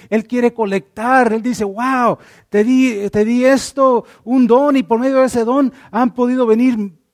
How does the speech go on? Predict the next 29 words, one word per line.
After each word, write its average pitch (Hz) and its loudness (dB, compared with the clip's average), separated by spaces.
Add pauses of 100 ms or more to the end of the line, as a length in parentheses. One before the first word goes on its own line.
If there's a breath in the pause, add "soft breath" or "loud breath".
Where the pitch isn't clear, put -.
(160)
cienes 269 0
de 226 0
perso-, 233 -6
cientos 277 0
de 226 0
personas 226 -6
a 226 -6
la 208 -6
iglesia, 240 -8
qué 277 -12
tremendo". 262 -4 (1500)
Entonces, 247 -4
si 233 -2
no 247 -2
usamos 269 -2
nuestro 208 -6
don 247 -4
que 214 -2
Dios 233 -4
nos 240 -8
ha 220 -4
dado, 175 -4 (220 soft breath)
estamos 214 -6
robando 180 -10 (180)
a 156 -14
Él. 170 -4 (680)
Pero 190 -4
también, 220 2
hermanos, 165 -8